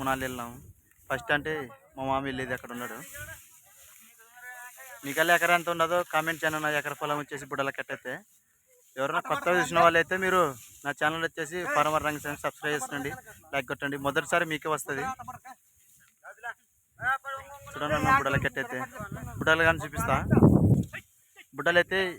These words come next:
ఈ విధంగా పంట పండింది. గడ్డి ఉన్నంత రంగు అయితే పంట అయితే బాగా వచ్చింది. ఇది మీకల్లా బుడ్డలు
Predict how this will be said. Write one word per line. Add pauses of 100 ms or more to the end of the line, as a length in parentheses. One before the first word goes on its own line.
(520)
ఈ
విధంగా
పంట (120)
పండింది. (720)
గడ్డి
ఉన్నంత
రంగు
అయితే (100)
పంట
అయితే (120)
బాగా
వచ్చింది.
ఇది (880)
మీకల్లా
బుడ్డలు